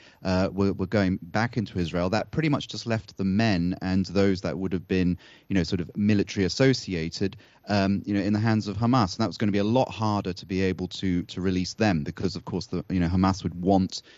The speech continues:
uh, a lot more in exchange for that. Uh, so it's very difficult. I mean, you know, the, we, it's, it was, it's good that the truce happened, but now, unfortunately, we're back at square one. And I know there are efforts being made by the frontline states, you know, Qatar and Egypt, to try and,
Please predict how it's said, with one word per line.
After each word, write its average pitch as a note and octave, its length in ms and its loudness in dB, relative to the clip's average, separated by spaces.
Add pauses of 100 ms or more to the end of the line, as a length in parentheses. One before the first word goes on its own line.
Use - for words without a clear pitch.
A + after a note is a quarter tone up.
(220)
uh, F#2+ 160 -4
a F#2+ 100 2
lot G2+ 320 2
more G#2+ 380 4 (140)
in G2 80 0
exchange F2+ 440 -2
for F2 100 -2
that. D#2 220 -6 (420)
Uh, B2+ 140 2
so E3+ 140 0
it's D#3+ 140 2
very F#3+ 200 0
difficult. D3 500 -8
I G2 60 -4
mean, A2 220 0
you A#2+ 100 2
know, G2 80 0
the, - 380 -4
we, C3 240 2
it's, B2 200 0
it B2+ 100 4
was, A2 200 -2 (200)
it's A#2 160 -4
good C3+ 260 2
that A#2+ 120 -2
the G#2+ 80 -2
truce A2 260 -4
happened, A#2 480 -2
but G#2+ 140 0
now, A2 300 2
unfortunately, G#2 540 0
we're G2+ 100 0
back G#2 260 -4
at - 80 -10
square G2 280 0
one. A#2 200 2
And E2+ 100 0
I F2+ 80 0
know A2+ 160 4
there G2+ 160 2
are G2 60 4
efforts G2+ 320 -2
being F#2+ 240 0
made F#2 220 2
by F2+ 140 0
the F#2 60 -4
frontline E2+ 480 0
states, - 360 -4
you F#2 80 -2
know, D#2+ 80 -2
Qatar F#2 400 -2
and F2 80 2
Egypt, F2 380 4
to F2+ 100 -6
try F2+ 240 2
and, F2+ 80 0